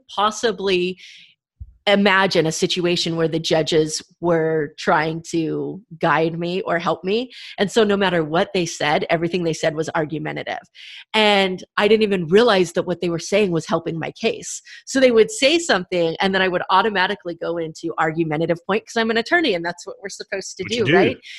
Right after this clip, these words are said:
Speaker 1: And one of the judges called me out on it, and he says, "You should listen to what we're saying, because when somebody gives you a softball, don't, like, throw it down into the ground. Like, you gotta
Speaker 2: Absolutely.
Speaker 1: hit that out of the park." And that was one of the biggest lessons that I learned.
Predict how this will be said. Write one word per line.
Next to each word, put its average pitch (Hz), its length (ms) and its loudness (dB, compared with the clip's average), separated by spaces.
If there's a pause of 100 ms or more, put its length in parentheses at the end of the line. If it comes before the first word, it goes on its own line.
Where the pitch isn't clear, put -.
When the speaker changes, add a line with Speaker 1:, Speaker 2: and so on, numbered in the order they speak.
(260)
Speaker 1:
And 220 240 4
one 214 180 6
of 254 120 6
the 226 100 6
judges 196 380 2
called 185 280 2
me 180 140 0
out 185 220 4
on 170 160 2
it, 139 40 -4
and 170 100 -4
he 175 100 0
says, 180 280 2
"You 185 140 0
should 330 240 -2
listen 208 520 2
to 202 100 -4
what 175 200 0
we're 170 140 0
saying, 190 600 -2 (340)
because 214 240 4
when 196 100 0
somebody 233 320 0
gives 202 240 2
you 233 80 -2
a 185 60 2
softball, 247 880 0
don't, 214 200 0
like, 302 200 0 (160)
throw 190 260 2
it 175 140 -2
down 165 240 -2
into 156 160 -6
the 151 80 -10
ground. - 340 -4
Like, 170 200 -2 (140)
you 190 160 -6
gotta 254 140 4
Speaker 2:
Absolutely. 269 200 -4
Speaker 1:
hit - 60 -4
that 226 140 2
out 190 140 4
of - 40 -4
the - 140 -10
park." 233 240 4 (320)
And 220 140 0
that 220 160 2
was 262 160 -2
one 254 140 -2
of 202 40 -2
the 202 60 -2
biggest 190 400 -2
lessons 175 320 -2
that 160 100 -6
I 151 100 0
learned. 160 400 -4